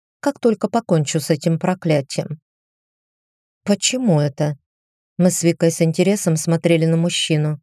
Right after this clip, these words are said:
Так уверенно и так с места в карьер.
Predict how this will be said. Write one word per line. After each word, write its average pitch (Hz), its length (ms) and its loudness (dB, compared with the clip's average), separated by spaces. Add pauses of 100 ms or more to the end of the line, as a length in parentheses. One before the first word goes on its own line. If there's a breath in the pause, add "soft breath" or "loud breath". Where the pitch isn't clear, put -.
(760)
Так 185 280 0
уверенно 160 500 2
и 156 40 2
так 156 240 -4
с - 100 -8
места 165 420 2
в - 80 -10
карьер. 151 520 0